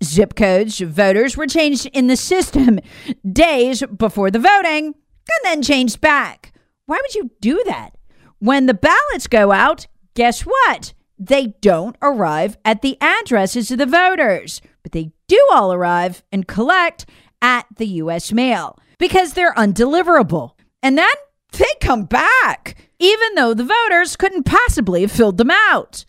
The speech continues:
See how this works? In fact, he's convinced that the U S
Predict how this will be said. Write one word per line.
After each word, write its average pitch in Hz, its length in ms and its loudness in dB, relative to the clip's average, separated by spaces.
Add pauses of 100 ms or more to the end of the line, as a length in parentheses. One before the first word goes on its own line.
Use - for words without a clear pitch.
(120)
See - 200 -8
how 180 80 0
this 175 160 -4
works? 294 440 2 (320)
In 269 140 -4
fact, 320 420 -2 (160)
he's - 280 -10
convinced 269 760 -2 (200)
that 240 120 -2
the 240 100 -2
U 208 160 2
S 202 220 0